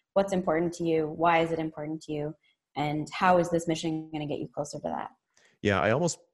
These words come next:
Speaker 2: talked about, I thought about adding values to that email that we, that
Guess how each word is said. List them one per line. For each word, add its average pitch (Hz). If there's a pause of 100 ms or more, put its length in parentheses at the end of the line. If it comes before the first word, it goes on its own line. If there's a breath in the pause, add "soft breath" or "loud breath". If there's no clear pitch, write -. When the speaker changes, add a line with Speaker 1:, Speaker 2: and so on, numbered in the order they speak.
(240)
Speaker 2:
talked 104
about, -
I 104
thought 143
about 92
adding 85
values 76
to -
that 71
email 71
that 67
we, 69
that 71